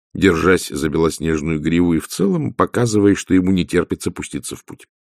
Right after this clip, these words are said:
Сьюзан подняла руку, чтобы сбить смерть крыс на землю, но остановилась. Вместо этого она сунула ему в лапы тяжелые жизнетаймеры.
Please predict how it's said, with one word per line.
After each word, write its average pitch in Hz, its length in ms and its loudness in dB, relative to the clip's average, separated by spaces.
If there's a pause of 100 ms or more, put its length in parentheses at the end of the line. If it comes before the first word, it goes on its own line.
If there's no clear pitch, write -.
(800)
Сьюзан 175 460 4
подняла 120 380 6
руку, 143 240 4
чтобы 113 360 4
сбить 95 420 -2
смерть 90 480 2
крыс 87 360 0
на 95 100 2
землю, 196 440 4
но 160 200 0
остановилась. 127 840 -4 (540)
Вместо 107 380 4
этого 110 320 6
она 98 320 2
сунула 110 460 4
ему 90 260 4
в 80 80 0
лапы 101 320 2
тяжелые 87 600 2
жизнетаймеры. 82 840 -2